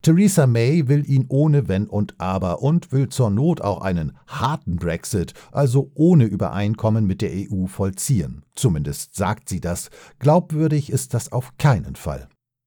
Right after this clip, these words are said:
Jeremy Corbyn hingegen will verhandeln und plädiert für einen weichen Brexit. Die schottische Nationalpartei ist generell gegen einen Brexit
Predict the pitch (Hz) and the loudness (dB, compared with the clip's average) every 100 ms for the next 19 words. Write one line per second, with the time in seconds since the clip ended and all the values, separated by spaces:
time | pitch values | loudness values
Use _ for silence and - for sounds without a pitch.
0 | _ - 110 110 101 98 92 117 113 139 | _ -6 0 0 0 -2 0 2 2 4
1 | 127 143 135 135 143 131 127 123 127 160 | 4 4 2 2 2 2 2 2 4 4
2 | 143 120 117 160 - 156 120 131 165 - | 4 4 2 -2 0 -2 0 0 0 0
3 | 123 147 160 - 147 78 - 64 - 60 | 0 2 2 0 -2 -2 -6 -10 -8 -10
4 | - - 69 - _ _ _ _ _ - | -8 -8 -8 -12 _ _ _ _ _ -2
5 | 131 127 196 196 160 127 110 110 120 107 | 0 2 2 2 2 2 0 0 0 2
6 | 165 - 98 - 110 139 - - 120 110 | 0 0 -2 0 -2 -2 -6 -4 0 0
7 | 101 107 107 - 156 165 104 92 98 90 | 2 0 0 2 4 4 2 0 -2 0
8 | 107 101 - 110 | -2 -2 0 -2